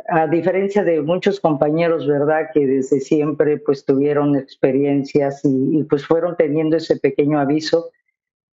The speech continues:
pues, yo siento que realmente yo no lo, yo no lo, lo, lo, lo miré de esa manera. Pero ya, este, bueno, a la,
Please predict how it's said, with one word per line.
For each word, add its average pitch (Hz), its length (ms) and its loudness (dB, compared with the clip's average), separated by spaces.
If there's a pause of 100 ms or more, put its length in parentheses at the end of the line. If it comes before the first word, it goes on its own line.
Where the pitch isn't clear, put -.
(140)
pues, 143 440 2
yo 165 180 2
siento 170 560 0
que 151 120 2
realmente 147 540 0
yo 143 140 0
no 143 160 0
lo, 135 220 0
yo 165 320 0
no 180 120 0
lo, 135 500 -2
lo, 135 340 0
lo, 135 360 0
lo 139 200 0
miré 151 300 0
de 151 100 0
esa 151 180 -2
manera. 131 500 0 (720)
Pero 151 560 0
ya, 165 640 0
este, 160 540 -2
bueno, 185 440 -2
a 160 300 -2
la, 156 180 -2